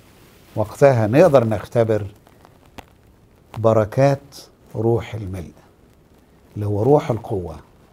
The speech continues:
روح المشورة، روح الحق.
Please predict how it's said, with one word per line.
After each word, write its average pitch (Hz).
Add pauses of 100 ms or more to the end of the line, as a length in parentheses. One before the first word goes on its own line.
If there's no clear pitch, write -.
(560)
روح 147
المشورة، 113 (500)
روح 104
الحق. -